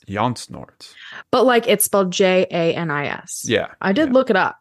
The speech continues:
Speaker 2: and
Speaker 1: Mm.
Speaker 2: that's how it's pronounced.
Speaker 1: Well, if you
Speaker 2: But
Speaker 1: see, if you see a movie directed by him, don't go to it. That's what, <laughs> that's, that's my suggestion.
Speaker 2: He d-,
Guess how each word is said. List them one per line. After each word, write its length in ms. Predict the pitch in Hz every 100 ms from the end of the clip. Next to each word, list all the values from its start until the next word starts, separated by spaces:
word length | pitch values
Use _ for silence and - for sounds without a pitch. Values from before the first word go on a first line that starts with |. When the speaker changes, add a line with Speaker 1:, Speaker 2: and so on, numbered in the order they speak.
| _
Speaker 2:
and 100 | 185
Speaker 1:
Mm. 40 | 185
Speaker 2:
that's 180 | 208 -
how 220 | 190 175
it's 160 | 110 -
pronounced. 680 | 170 135 101 - - - -
Speaker 1:
Well, 280 | 101 92 -
if 120 | -
you 60 | 135
Speaker 2:
But 60 | 160
Speaker 1:
see, 280 | 175 151
if 120 | 110 139
you 60 |
see 120 | 156 170
a 60 |
movie 240 | 135 131 113
directed 340 | 113 110 104
by 120 | 92
him, 140 | 95 95
don't 180 | 120 117
go 140 | 92
to 100 | -
it. 140 | - - _ _ _
That's 140 | 113
what, 80 | -
<laughs> 20 |
that's, 260 | - - - _
that's 160 | - -
my 120 | 139
suggestion. 680 | - 127 - - - - - _ _ _ _ _ -
Speaker 2:
He 160 | 269
d-, 120 | 214